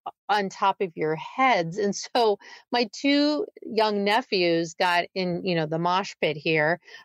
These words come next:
um, with the suds, um, just everywhere. And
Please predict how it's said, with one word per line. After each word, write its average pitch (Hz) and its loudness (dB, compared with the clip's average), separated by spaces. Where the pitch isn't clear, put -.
um, 180 2
with 180 2
the 180 0
suds, 196 0
um, 170 -2
just 185 -2
everywhere. 170 2
And 175 0